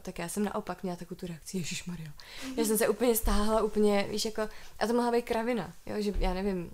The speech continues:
někdo ve škole něco prones a teď mě bylo úplně z toho úzko, jak, jak jsem to měla vypěstovaný od malička, že sprostě se prostě nemluví. A teďka poslední dobou, jak, eh, už jako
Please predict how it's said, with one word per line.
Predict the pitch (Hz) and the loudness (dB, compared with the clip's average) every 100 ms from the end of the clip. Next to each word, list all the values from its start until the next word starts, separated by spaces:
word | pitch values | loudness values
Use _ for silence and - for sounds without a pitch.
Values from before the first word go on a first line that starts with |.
| - | -8
někdo | 185 180 190 | -4 -2 -2
ve | 180 | -4
škole | - 214 202 | -4 0 2
něco | 190 185 202 | 0 -2 -4
prones | 196 190 165 - 190 | -2 -2 -2 -6 -8
a | |
teď | 190 | -4
mě | 196 190 | -2 0
bylo | 196 | 0
úplně | 202 208 202 | 0 -2 -2
z | |
toho | 214 208 | -2 -2
úzko, | 208 202 - | -2 -4 -6
jak, | 160 190 | -6 -6
jak | 190 - | -6 -6
jsem | 202 | -6
to | 208 | -2
měla | 208 208 | 0 2
vypěstovaný | 202 208 208 214 208 214 | 2 0 0 0 0 0
od | 202 | 0
malička, | 202 202 - 208 | -2 -2 -2 -2
že | 214 | -2
sprostě | - 208 - | -2 -4 -4
se | 214 214 | -10 -6
prostě | - - 240 | -6 -6 -6
nemluví. | 240 226 196 - - - - - - - - - - - | -6 -4 -4 -6 -12 -12 -12 -12 -14 -18 -18 -20 -14 -8
A | 202 - | -6 -2
teďka | 190 - 240 | -4 -2 -4
poslední | - 254 - 220 285 | -2 -4 0 0 -2
dobou, | 285 214 185 | -4 -4 -4
jak, | 185 - - - | -6 -8 -14 -6
eh, | 202 196 196 202 - - - | -2 -2 -4 -6 -14 -20 -18
už | - 214 | -8 -6
jako | 214 | -2